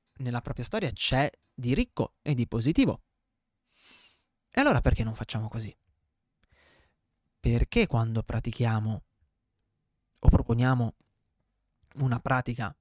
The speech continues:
ai nostri ragazzi non cerchiamo di unire, come avevo detto forse, se non mi ricordo male, in un podcast antecedente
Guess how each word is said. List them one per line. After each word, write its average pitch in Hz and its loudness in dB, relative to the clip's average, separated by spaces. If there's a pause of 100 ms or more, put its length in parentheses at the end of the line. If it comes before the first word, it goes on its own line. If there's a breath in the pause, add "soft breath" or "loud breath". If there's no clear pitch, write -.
(160)
ai 120 -4
nostri 117 -4
ragazzi 117 -8 (1300)
non 127 -2
cerchiamo 127 0
di 120 2
unire, 135 2 (280)
come 139 2
avevo 139 6
detto 139 4
forse, 123 -4 (100)
se - -12
non 120 -2
mi 120 0
ricordo 120 -2
male, 135 2
in 117 -2
un 113 -4
podcast 123 -4 (380 loud breath)
antecedente 113 -4